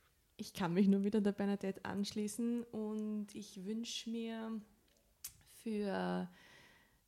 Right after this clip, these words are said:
meine ganze Familie, Freunde, Arbeitskollegen und mich selbst auch, wenn ich das so egoistisch sagen darf, ganz viel Zufriedenheit. Weil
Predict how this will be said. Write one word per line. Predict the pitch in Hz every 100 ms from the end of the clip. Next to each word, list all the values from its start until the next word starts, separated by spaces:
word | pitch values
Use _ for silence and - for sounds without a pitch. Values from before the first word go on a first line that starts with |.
| _
meine | 202 190 190 214 226
ganze | 220 220 226
Familie, | - 220 220 214 214
Freunde, | - 196 196 196 196 190 190
Arbeitskollegen | 196 202 - - 190 190 190 190 - _ -
und | 196 208
mich | 202
selbst | - 190 - -
auch, | 302
wenn | 285
ich | 285
das | 277 -
so |
egoistisch | 254 233 233 226
sagen | - 208 202
darf, | 208 196 208 - - - - - _ _ _
ganz | - 208 -
viel | 202
Zufriedenheit. | - 190 - 185 190 180 170 170 - - - - _ - - - _
Weil | 202 180 180 180 180 180 185